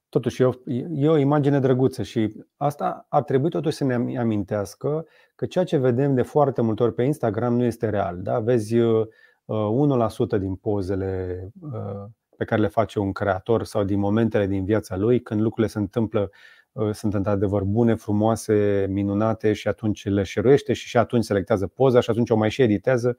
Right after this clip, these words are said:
Deci nu vezi realitatea. Oamenii se uită pe Instagram de cele mai multe ori ca să vadă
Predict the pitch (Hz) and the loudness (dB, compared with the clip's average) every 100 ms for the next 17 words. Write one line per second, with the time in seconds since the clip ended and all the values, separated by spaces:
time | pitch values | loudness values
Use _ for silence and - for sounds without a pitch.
0 | _ _ _ - 127 123 127 120 113 104 | _ _ _ 0 4 6 6 6 6 2
1 | 101 98 92 107 123 123 110 127 123 113 | 0 -2 -4 -2 0 0 2 2 2 0
2 | 104 123 120 107 104 104 98 113 107 101 | 0 -2 0 -2 0 -2 0 0 0 0
3 | 131 120 107 117 127 117 117 | 0 0 0 2 2 4 2